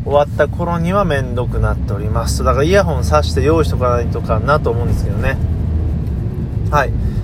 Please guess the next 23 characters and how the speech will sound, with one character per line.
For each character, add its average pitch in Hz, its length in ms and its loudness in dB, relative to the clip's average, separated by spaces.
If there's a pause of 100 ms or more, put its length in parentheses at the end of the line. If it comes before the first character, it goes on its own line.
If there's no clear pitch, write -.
(180)
で、 165 240 4 (460)
え 151 580 4
ー - 20 -2
っ - 40 -2
と 139 80 -2
で 135 60 -2
す - 100 -2
ね、 - 120 -2
ま 139 120 -2
あ、 - 0 -
今 135 100 -4
日 180 200 2
は 135 140 4
何 143 140 -2
話 131 160 -2
そ 127 80 -2
う 117 60 -2
か 120 80 0
な 117 60 -2
っ - 20 2
て、 - 100 0
ま 120 200 0
あ、 110 40 -2